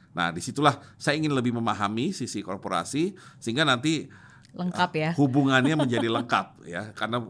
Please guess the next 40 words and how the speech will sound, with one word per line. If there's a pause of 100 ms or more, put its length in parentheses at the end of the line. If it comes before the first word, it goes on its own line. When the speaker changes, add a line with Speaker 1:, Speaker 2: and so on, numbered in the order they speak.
Speaker 1:
sebagai
pemerintah
saya
udah
pernah,
Speaker 2:
Iya.
Speaker 1:
sebagai
akademik
juga
pernah,
saya
juga
pernah
jadi
peneliti,
meskipun
peneliti
di
bidang
ekonomi.
Speaker 2:
Iya.
Speaker 1:
Nah,
sekarang
perlu
tahu
nih, (380)
di
korporasi
apa
sih
sebenarnya
yang
dilihat
dari (320)
pemerintah
maupun
dari
sisi,
eh,
akademik,